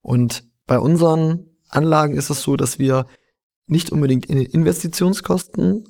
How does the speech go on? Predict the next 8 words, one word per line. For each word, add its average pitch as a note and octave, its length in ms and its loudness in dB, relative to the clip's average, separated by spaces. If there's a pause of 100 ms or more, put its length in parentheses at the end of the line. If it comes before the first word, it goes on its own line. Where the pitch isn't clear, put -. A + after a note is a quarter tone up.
aber B2+ 180 2
vor - 160 -4
allen C3+ 100 0
Dingen C#3 120 -2
in C3+ 120 -2
den C3 180 -2
Betriebskosten - 1200 -4 (560)
echte C3+ 560 0